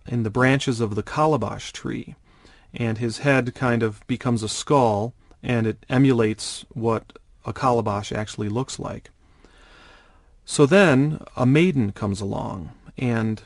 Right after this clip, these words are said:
One Hunahpu's skull calls out to her and says, "Come over here." And One Hunahpu says, "Hold out your hand," and she holds out her hand, and he spits into her hand, and she magically conceives the Hero Twins.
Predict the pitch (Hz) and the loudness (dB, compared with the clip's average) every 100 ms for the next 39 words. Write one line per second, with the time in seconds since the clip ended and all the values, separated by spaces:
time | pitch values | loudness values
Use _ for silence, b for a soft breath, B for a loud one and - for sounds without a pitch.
0 | _ - 127 131 143 127 - 123 - - | _ -2 0 2 2 0 -2 -4 -4 -2
1 | 139 131 - - 131 127 135 196 - 107 | -2 -2 -6 -4 -2 0 0 -2 -6 -10
2 | 110 - 123 - 131 - 131 143 175 113 | -10 -10 -10 -4 -6 -2 -4 -2 -4 -8
3 | 113 - - b b b b b b - | -12 -14 -16 b b b b b b -2
4 | 123 117 113 110 - 117 120 113 107 - | 0 2 0 -2 0 0 0 -2 -2 -4
5 | 120 120 - 107 - 160 160 151 - 123 | -4 -4 -4 -4 -2 -2 -2 -2 -4 -6
6 | 147 151 90 107 107 135 123 127 127 120 | -4 -4 -6 -10 -8 -6 -4 -2 -2 -4
7 | 117 110 160 139 110 107 B B B - | -4 -6 -6 -4 -4 -4 B B B -6
8 | 135 - 165 - 147 135 135 123 107 147 | -6 -4 -4 -2 -4 -4 -4 -4 -6 -6
9 | 156 - - - _ b b b b b | -6 -8 -14 -20 _ b b b b b
10 | b - 123 113 127 117 120 131 151 - | b -8 -6 -4 -2 0 2 0 -2 -2
11 | 135 123 120 - 127 - 185 190 - - | -2 0 -4 -6 -6 -4 -2 -2 -4 -8
12 | - - - 110 160 156 - 123 - - | -12 -12 -12 -6 -4 -4 -4 -10 -12 -14
13 | - | -18